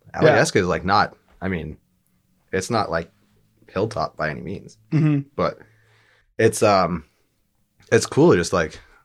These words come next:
Speaker 2: just that concept. And I was actually talking about that with my mom while I was visiting. She was like, "Oh, do you remember going to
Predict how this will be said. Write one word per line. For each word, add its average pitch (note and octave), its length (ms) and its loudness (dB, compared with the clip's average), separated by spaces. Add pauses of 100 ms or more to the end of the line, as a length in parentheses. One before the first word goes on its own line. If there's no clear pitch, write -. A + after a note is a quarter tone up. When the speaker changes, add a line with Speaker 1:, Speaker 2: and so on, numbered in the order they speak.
(160)
Speaker 2:
just G2+ 200 -4
that F2+ 160 2
concept. F2+ 500 -4 (240)
And F#2 80 0
I F2+ 80 4
was G#2 100 -2
actually A2+ 220 -2
talking F2+ 260 0
about F2+ 220 -2
that G2+ 160 2
with F2+ 140 -6
my F2 100 -2
mom F#2 320 0
while E2+ 100 -4
I F2 60 0
was D#2+ 120 -4
visiting. E2+ 420 -6 (640)
She - 140 -4
was F2+ 80 0
like, F#2 140 0
"Oh, C4 140 -6
do D4 60 -4
you D#4 80 -2
remember B3+ 360 -4
going B3 300 -4
to F#3 200 -4